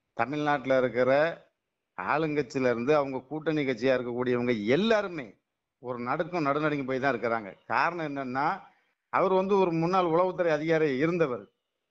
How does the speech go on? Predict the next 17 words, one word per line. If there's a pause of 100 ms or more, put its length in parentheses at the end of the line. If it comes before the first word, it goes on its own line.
(200)
அதனால
அவரு
இவங்க
என்னதான்
தம்
அரசாங்கமும்
கைக்குள்ள
இருந்தாலும்
சரி,
காவல்துறை
கைக்குள்ள
இருந்தாலும்
சரி,
அதிகாரம்
முழுசும்
கைக்குள்ள
இருந்தாலும்